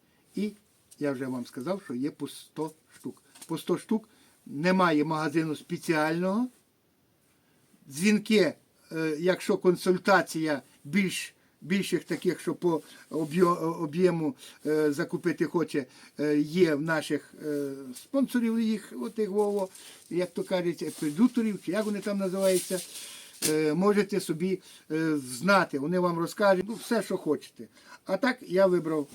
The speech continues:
просто Сакуру, і вона мені, кажу, вже радує четвертий рік, чесно кажу, непогано. І тому що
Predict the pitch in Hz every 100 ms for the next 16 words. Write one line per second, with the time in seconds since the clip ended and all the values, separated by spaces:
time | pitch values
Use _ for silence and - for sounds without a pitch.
0 | - _ - 170 151 156 147 - - -
1 | - 254 240 226 226 220 _ _ _ 190
2 | 190 185 170 170 - 147 127 127 143 120
3 | - _ _ _ _ _ - 170 175 156
4 | 139 - 151 143 139 139 196 - _ _
5 | - - - 202 180 190 - 180 175 -
6 | - - - 156 160 156 151 165 208 202
7 | 185 _ - - - 170 185 180 165 170